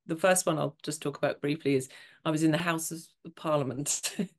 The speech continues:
<laughs> and waiting to meet somebody, and this woman came up to me, young, young woman came up to me, and she was like, "Oh my God, oh my God, I can't believe I've seen you, and I love the podcast." So that was cute. Um, but the,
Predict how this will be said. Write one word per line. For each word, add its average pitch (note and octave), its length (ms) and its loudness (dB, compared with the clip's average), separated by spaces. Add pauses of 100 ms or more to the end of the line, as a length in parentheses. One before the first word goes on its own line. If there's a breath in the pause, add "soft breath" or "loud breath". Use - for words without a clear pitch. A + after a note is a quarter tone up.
<laughs> - 300 -16
and - 260 0
waiting E3 580 4
to C#3+ 180 0
meet D3 380 -2
somebody, A#2+ 480 -2 (480 soft breath)
and D3 240 2
this - 380 0 (160)
woman D3 260 2
came C3 180 -2
up - 160 -2
to - 120 -8
me, A2+ 360 -6
young, D3 300 0
young G#3+ 220 2
woman B2 420 2 (240)
came D3 180 -4
up E2+ 80 -8
to - 120 -14
me, A2 60 -8
and A2 80 -10
she - 100 -6
was - 100 -12
like, - 120 -16
"Oh C4+ 140 -6
my G3+ 220 -12
God, D4 140 -16 (200)
oh - 180 -10
my - 80 -10 (220)
God, - 160 -10
I - 240 -14
can't F4 160 -6
believe C#4+ 240 -2
I've A3 80 -16
seen - 300 -10
you, A#3 140 -6
and A#3+ 100 -4
I B3 40 -8
love - 360 -16 (100)
the E4 60 -8
podcast." C4+ 580 -4 (360 loud breath)
So F#3+ 260 6
that G3+ 180 6
was C#3 240 -2 (100)
cute. - 320 -2 (600 soft breath)
Um, E3+ 480 6 (200)
but - 400 6 (800)
the, G3+ 240 4